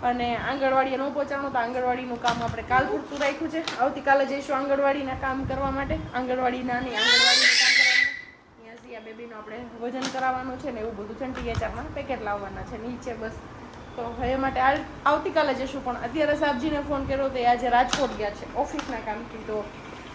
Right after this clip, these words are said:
હજી એ નીકળ્યા નથી ને હજી કેટલા વાગશે એનું નક્કી નથી. તો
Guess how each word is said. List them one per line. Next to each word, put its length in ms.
હજી 260
એ 80
નીકળ્યા 360
નથી 240
ને 80
હજી 120
કેટલા 340
વાગશે 300
એનું 240
નક્કી 280
નથી. 280
તો 520